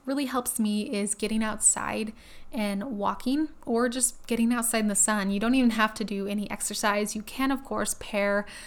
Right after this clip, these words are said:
exercise with nature and get double benefits. You even get that vitamin D in there. But nature is just a primal, natural endorphin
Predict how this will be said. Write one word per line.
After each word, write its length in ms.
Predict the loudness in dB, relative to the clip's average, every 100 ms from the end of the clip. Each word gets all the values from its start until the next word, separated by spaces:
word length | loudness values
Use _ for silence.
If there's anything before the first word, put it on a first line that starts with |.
| -18 -20 -20 _ 2
exercise 640 | 2 2 -2 -2 0 0
with 160 | -2 -4
nature 320 | -2 0 -2
and 160 | -4 -4
get 200 | -4 -2
double 260 | -2 0 0
benefits. 720 | -2 -2 0 0 2 2 0 -2
You 120 | -6 -2
even 220 | 0 0
get 100 | 0
that 160 | -2 0
vitamin 380 | 0 0 0
D 200 | 0 2
in 120 | 2 0
there. 320 | 0 -2 -6 -12 -8
But 240 | -2 0
nature 340 | 2 2 0 0
is 200 | 0 0
just 200 | -2 -2
a 100 | -6
primal, 840 | -6 -6 -4 -2 -2 -2 -6 -10 -16 -12 -6
natural 680 | -4 -2 -4 -4 -4 -4
endorphin 680 | -4 -4 -4 -6 -4 -4 -6